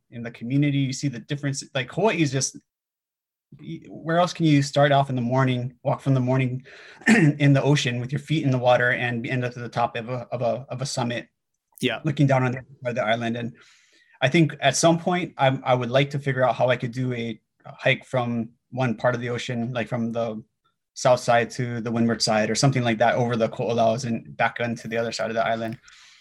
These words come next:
Speaker 1: But yeah, it's, that's a, that's a good, it's a good way to, um, I don't know, stay in touch with, stay in touch with where you live. So you get
Speaker 2: Yeah.
Speaker 1: to see all parts of the day. Yeah. And in this
Speaker 2: Yeah.
Speaker 1: slow progress,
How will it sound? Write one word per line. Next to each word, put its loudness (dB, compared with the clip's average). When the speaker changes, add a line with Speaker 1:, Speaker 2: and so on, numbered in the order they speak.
Speaker 1:
But 2
yeah, 6
it's, 0
that's 2
a, 6
that's 2
a 6
good, 2
it's -6
a 2
good 4
way 6
to, 4
um, -2
I -4
don't -2
know, -4
stay -2
in 0
touch 0
with, -6
stay 2
in 6
touch 0
with -4
where -4
you 0
live. -2
So -10
you -6
get 2
Speaker 2:
Yeah. 2
Speaker 1:
to -6
see -4
all 4
parts -2
of -18
the -8
day. -8
Yeah. -12
And 4
in 6
this 6
Speaker 2:
Yeah. -
Speaker 1:
slow 0
progress, -2